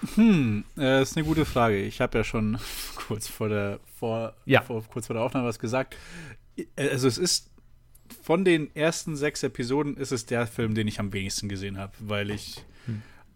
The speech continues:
Speaker 1: eigentlich nur die Prequels die ganze Zeit hoch und runter geschaut hab, als ich ein Kind war.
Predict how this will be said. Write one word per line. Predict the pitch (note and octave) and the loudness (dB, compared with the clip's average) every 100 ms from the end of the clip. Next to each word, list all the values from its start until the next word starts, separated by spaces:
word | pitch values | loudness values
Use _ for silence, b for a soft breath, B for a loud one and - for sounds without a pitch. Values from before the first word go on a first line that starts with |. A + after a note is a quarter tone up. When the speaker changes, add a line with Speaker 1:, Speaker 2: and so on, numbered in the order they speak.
| - | 0
Speaker 1:
eigentlich | B2+ C#3+ B2+ - | 4 4 2 4
nur | D3 | 6
die | C3+ A#2+ | 6 4
Prequels | C#3+ C#3 G#2 | 2 4 2
die | - | 2
ganze | G#2+ G2 G#2 | 0 0 -2
Zeit | - | -2
hoch | G#2+ | -2
und | G#2+ | -2
runter | A2 | -2
geschaut | G2 - G#2+ | -4 -4 -4
hab, | G2+ G2+ | -4 -4
als | G2+ | -4
ich | G2+ | -6
ein | F#2 | -6
Kind | - B2+ | -4 -2
war. | C#3 D3 | 0 0